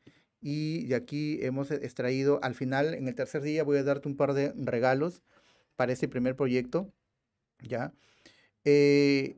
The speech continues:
el funcionamiento de los, de los, de los chatbots es bien sencillo,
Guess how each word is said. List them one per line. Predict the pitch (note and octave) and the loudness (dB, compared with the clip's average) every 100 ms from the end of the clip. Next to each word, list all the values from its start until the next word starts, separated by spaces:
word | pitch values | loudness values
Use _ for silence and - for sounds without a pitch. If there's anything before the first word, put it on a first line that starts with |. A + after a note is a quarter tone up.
| _ | _
el | D#3+ D3 | -4 0
funcionamiento | E3+ D#3+ E3 G3+ A3 A#3+ | 0 2 2 4 4 6
de | A3 | 6
los, | F3 D#3 - | 4 0 -2
de | C#3 C3+ | -2 0
los, | C#3 C#3 - - | 0 -4 -20 -20
de | - C3+ | -4 -2
los | C#3 | -2
chatbots | C#3 F3 D3+ D#3+ E3 - _ _ _ _ _ _ | -2 -2 0 -4 -4 -16 _ _ _ _ _ _
es | D3 D#3 | -2 0
bien | D3+ D#3+ D#3 | 0 -2 -2
sencillo, | C3+ - C#3 A2 A2+ | -6 -4 -4 -4 -8